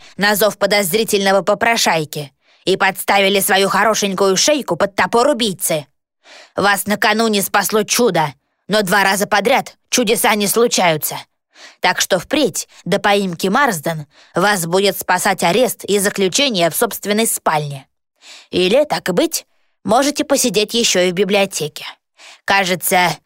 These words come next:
я видел там несколько поучительных книг, которые могут вложить в вашу очаровательную головку немного благоразумия".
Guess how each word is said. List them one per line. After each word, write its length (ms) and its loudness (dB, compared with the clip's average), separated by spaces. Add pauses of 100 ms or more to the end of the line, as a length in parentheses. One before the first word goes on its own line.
(220)
я 260 2
видел 300 0
там 240 0
несколько 460 0
поучительных 680 0
книг, 440 -6 (300)
которые 400 2
могут 340 0
вложить 500 0
в 60 -10
вашу 280 2
очаровательную 840 0
головку 480 2
немного 440 0
благоразумия". 960 0